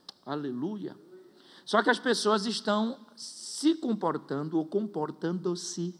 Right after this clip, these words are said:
né, de uma maneira em que, como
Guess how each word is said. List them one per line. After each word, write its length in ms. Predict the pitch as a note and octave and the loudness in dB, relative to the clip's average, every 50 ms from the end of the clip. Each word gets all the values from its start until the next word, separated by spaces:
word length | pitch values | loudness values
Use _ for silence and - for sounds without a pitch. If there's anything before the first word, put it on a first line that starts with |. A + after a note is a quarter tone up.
| - _ _ _ _ _ _ _ _ _ _ _ _ _ _ | -16 _ _ _ _ _ _ _ _ _ _ _ _ _ _
né, 200 | - C#3 C3 A2 - - - - - _ _ _ _ _ _ _ _ _ _ _ _ _ _ _ | -2 -2 -2 -2 -4 -10 -20 -20 -20 _ _ _ _ _ _ _ _ _ _ _ _ _ _ _
de 80 | - D#3+ | -6 -4
uma 180 | G3 G3+ G3+ G3 | -2 0 0 0
maneira 500 | F#3+ F3 E3+ E3 F#3 A#3 B3+ B3 G#3+ G3+ | 0 0 0 -2 -2 -2 -2 -2 -2 -2
em 180 | F3 E3+ F3 | -4 -4 -6
que, 420 | E3+ - G#3 G#3+ A3+ A3 A3 - - _ _ _ _ _ _ _ _ _ - - - | -6 -6 -4 -4 -4 -4 -6 -10 -14 _ _ _ _ _ _ _ _ _ -20 -6 -2
como 360 | G#3 B3+ C#4+ C#4+ C4+ A#3+ | 0 2 2 2 2 0